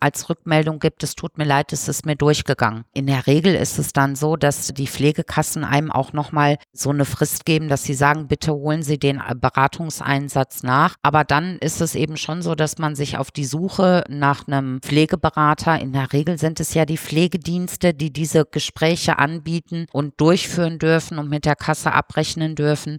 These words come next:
Die stellen nach diesem Gespräch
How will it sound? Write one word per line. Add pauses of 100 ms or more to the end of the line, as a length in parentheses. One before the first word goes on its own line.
(140)
Die
stellen
nach
diesem
Gespräch